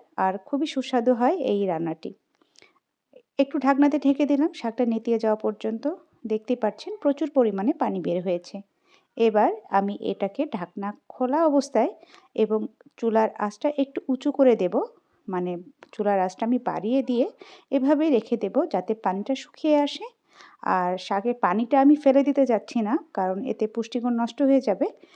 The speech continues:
যার কারণে আমি ঢাকনা খোলা অবস্থাতেই চ-, আহ, চুলার আঁচটা বাড়িয়ে দিয়ে পানিটাকে শুকিয়ে নিয়েছি। এই যে দেখতেই পাচ্ছেন পানিটা শুকিয়ে গেছে। এবার এটাকে আমি নামিয়ে আমি এটাতে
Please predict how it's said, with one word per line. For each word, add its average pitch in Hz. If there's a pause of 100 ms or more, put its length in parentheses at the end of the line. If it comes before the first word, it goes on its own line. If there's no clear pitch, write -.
(260)
যার 220
কারণে 240
আমি 214
ঢাকনা 214
খোলা 233
অবস্থাতেই 294 (440)
চ-, -
আহ, -
চুলার 220
আঁচটা 214
বাড়িয়ে 208
দিয়ে 269
পানিটাকে 214
শুকিয়ে 247
নিয়েছি। 170 (500)
এই 240
যে 240
দেখতেই 240
পাচ্ছেন 277
পানিটা 214
শুকিয়ে 240
গেছে। 208
এবার 220
এটাকে 196
আমি 214
নামিয়ে 196 (500)
আমি 202
এটাতে 202